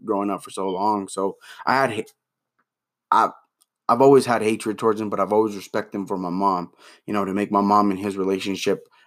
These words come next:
a better relationship, because that's the type of respect I have.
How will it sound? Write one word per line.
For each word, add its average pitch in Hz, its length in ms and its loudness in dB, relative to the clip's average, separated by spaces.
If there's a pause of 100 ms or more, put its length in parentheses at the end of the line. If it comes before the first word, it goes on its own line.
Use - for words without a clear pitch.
a 107 80 -2
better 101 240 4
relationship, 98 600 2
because 95 200 -4
that's 95 140 -4
the 98 80 0
type 104 260 -2
of 92 80 -4
respect 170 500 -2
I 92 100 0
have. 95 320 -2